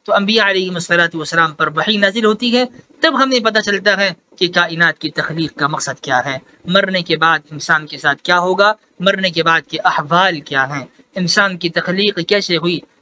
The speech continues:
ان سوالات میں عقل بھی بے بس ہے، یہاں وحی آ کر ہمیں بتاتی ہے، اور وحی کے لیے انبیاء علیہم الصلاۃ والسلام کی ضرورت پڑتی ہے۔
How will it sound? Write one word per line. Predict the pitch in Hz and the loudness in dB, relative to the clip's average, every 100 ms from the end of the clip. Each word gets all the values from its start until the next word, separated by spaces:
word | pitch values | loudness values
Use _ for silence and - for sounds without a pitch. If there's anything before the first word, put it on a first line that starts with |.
| _ | _
ان | 247 240 | 2 2
سوالات | - 208 196 190 214 269 262 | 2 2 4 4 4 2 0
میں | 254 285 262 | 2 4 4
عقل | 214 233 320 311 | 2 2 0 2
بھی | 277 247 | 0 2
بے | 226 208 | 2 2
بس | 214 - | 2 2
ہے، | 165 185 151 - - 170 | 0 0 -2 -12 -10 -2
یہاں | 202 196 220 214 175 160 | 0 2 2 2 0 0
وحی | 226 320 320 | 2 4 2
آ | 240 233 | 2 0
کر | 226 | 0
ہمیں | 208 202 | 2 0
بتاتی | 180 175 180 180 175 | 0 2 0 -2 -4
ہے، | 175 156 _ _ | -4 -4 _ _
اور | 208 180 | 0 2
وحی | 175 202 | 2 0
کے | 175 170 | 0 0
لیے | 170 165 | 0 0
انبیاء | 165 170 160 156 | -2 0 0 0
علیہم | 151 151 | -2 -6
الصلاۃ | 147 - 147 143 | -8 -2 -2 -2
والسلام | 143 135 151 151 160 | -6 -2 0 0 0
کی | 196 208 | -6 -8
ضرورت | 165 143 135 139 - | -8 -6 -4 -4 -6
پڑتی | 147 127 131 | -10 -10 -14
ہے۔ | 107 | -20